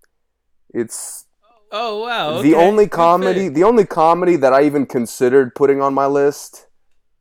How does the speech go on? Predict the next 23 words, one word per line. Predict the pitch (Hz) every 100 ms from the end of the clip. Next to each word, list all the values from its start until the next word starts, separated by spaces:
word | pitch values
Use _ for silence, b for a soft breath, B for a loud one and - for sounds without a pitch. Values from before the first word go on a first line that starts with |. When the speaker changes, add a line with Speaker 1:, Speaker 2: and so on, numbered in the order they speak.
| _ _ _ _ _
Speaker 2:
Yeah. | - 180 143 135 123
Speaker 1:
Um, | - 208 - 202 -
I | - 160
just, | 180 165 - -
I | 165
thought | - 202
it |
was | 147 -
so | - 160
much | 160 113
fun | - 113 110 101
in | 95
the | 92
theater, | - 107 113 113 113 110 _
and | 95 95 90 82 _ _
I've | - 120
rewatched | 110 131 156 113 120 - -
it | 139
a |
couple | - 139 156
times. | - 143 147 147 143 - - _ _ _ _ _ _ _ -
Speaker 2:
That | 220
was, | 226